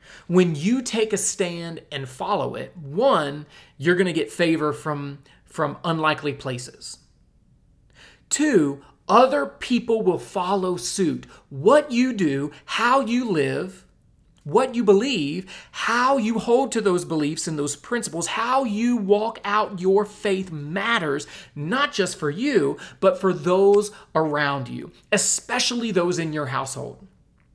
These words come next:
See, when Daniel determined that he would not defile himself with the king's food,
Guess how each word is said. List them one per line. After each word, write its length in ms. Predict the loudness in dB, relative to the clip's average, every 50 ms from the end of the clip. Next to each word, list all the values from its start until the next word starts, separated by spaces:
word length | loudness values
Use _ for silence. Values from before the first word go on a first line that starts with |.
| _ _ _ _ _ _ _ _ -4
See, 160 | -2 -2 0
when 320 | 2 2 2 2 2 0
Daniel 640 | 0 -2 0 0 0 0 0 2 2 2 2 2 0
determined 500 | -2 -4 -4 -4 -2 -2 -2 -2 -2 -2
that 120 | -4 -4 -4
he 100 | -4 -6
would 100 | -4 -2
not 180 | -2 -2 -4
defile 260 | -4 -6 -4 -4 -2 -2
himself 340 | -4 -6 -6 -8 -6 -6
with 100 | -6 -8
the 60 | -8 -8
king's 320 | -10 -8 -8 -6 -6 -8
food, 400 | -8 -6 -6 -6 -6 -8 -12